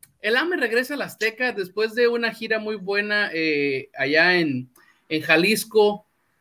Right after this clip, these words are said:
y, y allá en, en Ciudad Juárez, eh, donde se traen los, los seis de seis, y vienen acá, y, y la parte más morbosa del juego de casa pues era saber si se iba a dar el debut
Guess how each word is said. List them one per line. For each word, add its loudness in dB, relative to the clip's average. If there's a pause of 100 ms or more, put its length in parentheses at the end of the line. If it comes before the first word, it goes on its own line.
(120)
y, 4
y 6
allá 8
en, 4
en 0
Ciudad 4
Juárez, 6
eh, 4
donde 2
se -6
traen 6
los, 4
los 2
seis 6
de 10
seis, 4
y -2
vienen 4
acá, 6
y, -2
y -2
la 6
parte 4
más 4
morbosa 2 (420)
del 4
juego 4
de 4
casa 6 (220)
pues 0
era 6
saber -2
si -6
se -2
iba 4
a 6
dar 2
el 4
debut 2